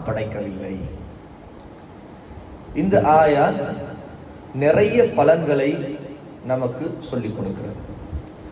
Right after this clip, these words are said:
முதல் விஷயம், அல்லாஹ் சுப்ஹானஹு வ தஆலா எதற்காக நம்மை படைத்திருக்கிறான்? நம்மை மட்டுமல்ல, ஜின்களையும் அல்லாஹ் எதற்காக படைத்திருக்கிறான்? படைப்பின் நோக்கம் என்ன?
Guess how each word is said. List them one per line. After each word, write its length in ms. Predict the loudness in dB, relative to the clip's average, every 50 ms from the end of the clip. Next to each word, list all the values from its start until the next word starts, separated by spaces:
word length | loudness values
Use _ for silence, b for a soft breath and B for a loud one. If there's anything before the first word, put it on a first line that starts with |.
| -16 -16 -16 -10 -4
முதல் 320 | 0 2 6 6 6 6 6
விஷயம், 520 | 4 2 2 2 2 2 2 2 2 0 -4 -6 -8 -4 -4
அல்லாஹ் 300 | -2 4 6 6 6 6 4 -2
சுப்ஹானஹு 540 | 0 0 0 2 2 0 0 0 0 0 2
வ 120 | 2 2 2 2
தஆலா 580 | 2 2 4 4 4 2 2 0 -2 -6 -6 -2
எதற்காக 640 | 0 2 4 4 2 2 2 2 4 4 4 2
நம்மை 280 | -2 -2 -2 -2 -4 -4
படைத்திருக்கிறான்? 840 | -2 -2 -2 -2 -2 -4 -6 -8 -8 -8 -10 -12 -12 -12 -12 -14 -16 -16 -18 -18 -18 -18 -18 -20 -20 -20 -20 -20 -20 B B B B B B B B B B
நம்மை 320 | 2 2 2 4 4 4 6
மட்டுமல்ல, 600 | 6 4 4 4 4 6 6 6 8 8 8 6
ஜின்களையும் 720 | 6 2 2 0 2 2 4 4 4 6 4 4 2 2
அல்லாஹ் 320 | 0 0 4 6 6 6 6
எதற்காக 480 | 4 2 2 2 2 2 2 2 2
படைத்திருக்கிறான்? 760 | 2 0 -2 -2 -4 -4 -4 -6 -8 -8 -8 -10 -10 -12 -12 -14 -16 -18 -18 -18 -20 -20 -18 -18 -18 -18 -18 -18 -18 -20 -20 -20 -20 -20 -20 -10 2 4
படைப்பின் 440 | 4 6 6 4 2 2 0 0
நோக்கம் 380 | 2 2 2 2 2 2 2 2
என்ன? 320 | 2 0 0 -2 -2 -4